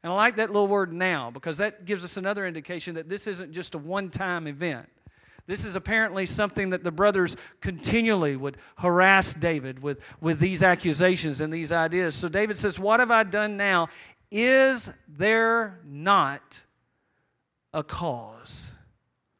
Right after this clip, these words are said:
You can almost hear in David's response. He knew how long his brothers had been gone to war with Saul.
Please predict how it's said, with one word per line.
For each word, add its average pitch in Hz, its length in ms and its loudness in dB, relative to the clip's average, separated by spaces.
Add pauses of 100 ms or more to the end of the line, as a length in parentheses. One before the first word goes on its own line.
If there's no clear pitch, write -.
(1200)
You 190 120 0
can 190 100 4
almost 240 680 4
hear 143 480 -2
in 127 120 -10
David's 151 380 -4
response. 139 720 -10 (1300)
He 233 160 -4
knew 202 200 -2
how 175 180 -2
long 175 300 2
his 156 180 -6
brothers 156 380 -2
had 147 120 -8
been 147 140 -8
gone 151 300 -2
to 139 60 -8
war 151 360 -6
with 127 220 -14
Saul. 160 460 -2